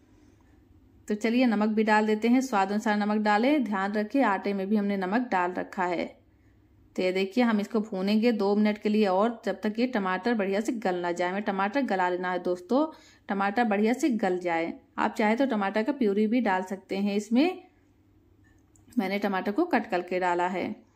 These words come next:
तो ये देखिए बढ़िया से भून लेना है इसी तरीके से हमें दो मिनट के लिए, बहुत ही जल्दी भून जाता है। देखिए टमाटर भी कितना बढ़िया से गल गया है, आप देख सकते हैं बहुत ही बढ़िया से सॉफ्ट हो गया है और सब्जियां भी हमारी सॉफ्ट हो गई है दोस्तों। तो हमें ज़्यादा नहीं पकाना है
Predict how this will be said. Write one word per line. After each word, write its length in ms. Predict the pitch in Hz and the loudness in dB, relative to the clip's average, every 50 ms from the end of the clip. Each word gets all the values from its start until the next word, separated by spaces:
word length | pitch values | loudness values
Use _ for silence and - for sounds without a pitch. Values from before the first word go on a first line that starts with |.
| _ - - | _ -6 -2
तो 60 | 220 | 0
ये 80 | 226 | 0
देखिए 360 | 226 240 240 226 - 262 247 233 | 2 2 0 0 0 0 0 2
बढ़िया 300 | 208 185 190 196 208 226 | 2 2 2 2 2 0
से 160 | 220 - 240 214 | 2 0 0 0
भून 240 | 214 - 202 208 | 0 -2 0 2
लेना 280 | 214 214 214 220 220 220 | 4 4 4 4 4 2
है 120 | 220 220 | 2 2
इसी 160 | 220 220 233 220 | 0 0 -2 -4
तरीके 340 | - 208 208 214 214 226 226 | -2 0 0 0 0 -2 -2
से 100 | 226 220 | 0 0
हमें 140 | 208 214 208 | 0 0 0
दो 120 | 202 208 214 | 2 2 2
मिनट 240 | 214 220 214 208 220 | 4 2 2 0 -2
के 120 | - 214 | -2 -2
लिए, 380 | 208 208 214 226 240 262 262 233 | 0 2 2 4 4 4 2 2
बहुत 300 | 202 185 190 208 196 196 | -2 -4 -4 -6 -4 -4
ही 40 | 202 | -4
जल्दी 300 | 190 190 175 185 185 214 208 | -2 -2 -2 0 0 0 0
भून 220 | 214 208 196 196 | 0 -2 -2 0
जाता 240 | 208 196 196 208 208 | 0 0 0 0 0
है। 60 | 208 | -2
देखिए 260 | 196 190 190 - 226 220 | -2 -4 -2 -2 -2 -2
टमाटर 380 | 190 190 190 190 185 - 214 | -2 -2 -2 -2 -2 -2 0
भी 100 | 214 214 214 | -2 0 -2
कितना 300 | - 180 - 233 214 208 | -2 -4 -2 -2 -2 0
बढ़िया 280 | 202 196 185 185 190 208 | 0 -2 -2 -2 -2 -2
से 120 | 214 220 196 | -2 -4 -6
गल 220 | 180 - 170 170 170 | -4 -4 -2 -2 -2
गया 240 | 175 180 180 180 190 | -2 0 -2 -2 -2
है, 260 | 202 208 226 277 269 269 - - - - - _ - | 0 0 0 0 -2 -4 -12 -20 -20 -20 -18 _ -2
आप 200 | - 196 190 190 - | 0 0 0 0 -2
देख 180 | 185 190 208 208 | -2 -2 -2 -2
सकते 300 | - 208 208 - 202 202 | -4 -6 -6 -2 -2 2
हैं 200 | 208 226 226 220 | 2 2 2 2
बहुत 280 | 202 190 202 214 208 214 | 0 0 0 -2 -2 -2
ही 60 | 202 | 0
बढ़िया 280 | - 180 180 180 185 196 | 0 2 2 2 0 0
से 160 | 226 - 262 269 | 0 -2 -2 -2
सॉफ्ट 400 | 269 - 208 180 175 175 - - | 0 0 0 0 0 -2 -2 -4
हो 100 | 175 170 | -4 -2
गया 180 | 175 175 170 175 | -2 -2 -4 -2
है 220 | 175 185 170 - - - - - _ _ - - | -4 -4 -6 -6 -8 -12 -20 -20 _ _ -4 -4
और 100 | 208 208 | -4 -2
सब्जियां 440 | - 190 208 214 - - 202 214 | -2 -2 -4 -4 -4 -2 0 2
भी 60 | 247 247 | 2 4
हमारी 200 | 240 233 240 254 | 4 4 2 0
सॉफ्ट 320 | 254 - 233 233 233 - | 0 0 -2 -2 0 0
हो 100 | 247 233 | -2 0
गई 180 | 233 233 233 233 | 0 0 2 2
है 80 | 233 226 | 2 2
दोस्तों। 480 | 226 233 240 233 240 - 262 269 285 294 285 - - _ _ _ _ - | 2 0 0 0 0 0 2 2 2 0 -4 -10 -20 _ _ _ _ 0
तो 60 | 220 | 2
हमें 200 | 214 220 220 208 | 4 4 2 2
ज़्यादा 320 | 208 202 196 196 214 233 | 2 0 0 2 2 2
नहीं 260 | 226 208 214 226 226 226 | 2 4 2 2 2 2
पकाना 400 | 214 208 214 208 208 214 214 214 | 0 0 2 2 2 2 2 2
है 220 | 220 226 262 302 | 2 4 4 4